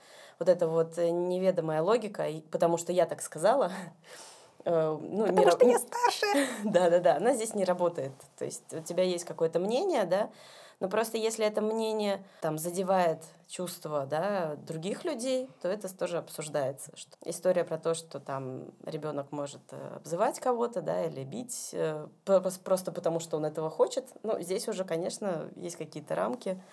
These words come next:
Speaker 1: в том плане, что в е-, ну, в саду ты можешь делать всё, что ты хочешь, но ты не можешь сделать ничего, что неприятно и небезопасно другим людям.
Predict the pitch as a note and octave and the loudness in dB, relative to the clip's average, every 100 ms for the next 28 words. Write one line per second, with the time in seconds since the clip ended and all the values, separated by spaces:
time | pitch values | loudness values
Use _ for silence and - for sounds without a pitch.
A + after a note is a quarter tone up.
0 | - - - - - E3 D#3+ E3 D#3+ D#3 | -20 -20 -20 -20 -12 -10 0 2 2 -2
1 | - D3+ C#3+ C#3 - _ _ _ _ - | -6 -6 -6 -6 -12 _ _ _ _ -14
2 | D#3 D#3 C#3+ E3 D#3+ C#3 - C#3+ E3 A#3 | -10 -8 -4 0 -2 -2 -10 -8 -6 -6
3 | G3+ E3 D#3+ D3+ - D#3 D#3+ D3 C#3 - | -6 -4 -4 -6 -12 -2 0 0 -6 -14
4 | - E3+ D#3+ - - - - B3+ C#4 A#3+ | -6 -2 -2 -4 -14 -8 -4 -4 -4 -10
5 | - - _ _ _ D3+ C#3 C3 - - | -12 -20 _ _ _ -8 -8 -8 -16 -18
6 | F3 F#3+ F#3+ F#3 D3+ - D#3 D3 C#3+ D3 | -6 -2 0 0 -2 -4 -2 -2 -2 -8
7 | C#3+ D3 D3 - C3+ C3 D3+ F#3 C4+ F#4 | -10 -10 -10 -12 -14 -12 -6 -4 -2 -4
8 | F4 E3 D#3 C#3+ C#3+ - A3 B3 B3 D#3+ | -4 -4 -6 -8 -6 -4 -4 -6 -8 -8
9 | D3+ D#3+ C#3 B2+ - - | -6 -4 -6 -8 -14 -18